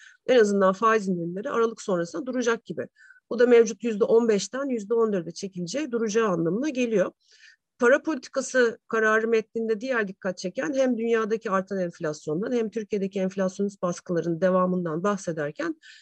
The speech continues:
hem cari fazla yaratarak fiyat istikrarı hedefine ulaşabileceği iddiası tekrarlanmış hem de sanki gerçekten bu faiz indirimi kararı çekirdek enflasyona, e, dayandırılınca bir, e, gerekçesi varmış gibi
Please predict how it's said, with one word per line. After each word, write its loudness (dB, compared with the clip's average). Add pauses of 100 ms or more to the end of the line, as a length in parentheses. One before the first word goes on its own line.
(220)
hem 4
cari 6 (280)
fazla 2
yaratarak 0
fiyat -2
istikrarı -2
hedefine -4
ulaşabileceği -2
iddiası -4
tekrarlanmış -2
hem -2
de -4 (300)
sanki 4
gerçekten 0
bu -8
faiz -2
indirimi -2
kararı -2
çekirdek -6
enflasyona, -4 (160)
e, 2
dayandırılınca 2
bir, -4
e, 0
gerekçesi -2
varmış 0
gibi -8